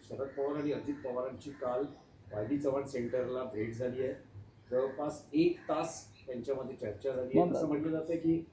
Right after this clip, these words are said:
Speaker 1: मायावाडी साखर कारखाना किंवा अन्य सहकार क्षेत्रातले विषय होते, पण अलीकडच्या काळात वारंवार या भेटी होत आहेत.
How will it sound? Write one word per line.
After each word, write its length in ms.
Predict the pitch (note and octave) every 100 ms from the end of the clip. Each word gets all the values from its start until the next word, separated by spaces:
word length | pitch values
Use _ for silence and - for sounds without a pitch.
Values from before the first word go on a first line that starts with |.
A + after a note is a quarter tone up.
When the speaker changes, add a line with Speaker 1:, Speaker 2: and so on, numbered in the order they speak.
| - - A#2+
Speaker 1:
मायावाडी 480 | A#2+ C3+ C#3+ D3
साखर 320 | D3 C3+ B2+ C#3
कारखाना 760 | B2+ B2 B2+ B2+ C3 C3 - C#3
किंवा 160 | B2 B2
अन्य 260 | B2 C#3 D3 D3+ - - -
सहकार 340 | C3 B2+ C#3+
क्षेत्रातले 560 | C#3 - C3+ C3+ C3+ C#3+
विषय 360 | A#2+ - D3 C3+
होते, 260 | A#2 - - - - - - -
पण 140 | F3
अलीकडच्या 500 | D3+ D#3+ - - G3
काळात 280 | E3+ D#3 E3+ - -
वारंवार 600 | A2+ A#2+ C3+ F3+ F#3 F#3
या 140 | F#3
भेटी 300 | D#3+ C#3+ E3+
होत 140 | F3 E3
आहेत. 300 | E3+ E3+ F3+